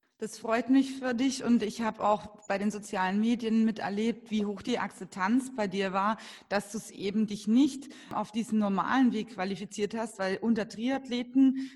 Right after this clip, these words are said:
weiß man ja, dass die Akzeptanz bei Menschen, die da so eine Wildcard ziehen,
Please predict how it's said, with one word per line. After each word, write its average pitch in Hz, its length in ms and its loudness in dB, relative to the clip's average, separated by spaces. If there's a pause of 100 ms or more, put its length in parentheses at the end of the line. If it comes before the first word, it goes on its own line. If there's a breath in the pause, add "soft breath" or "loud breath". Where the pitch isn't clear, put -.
weiß 220 380 2
man 262 120 2
ja, 247 200 2
dass 214 200 -4
die 214 300 -2
Akzeptanz 208 720 -2
bei 190 280 2
Menschen, 240 380 2
die 214 220 0
da 190 140 2
so 190 160 -8
eine 180 280 -2
Wildcard 208 600 -4
ziehen, 233 400 0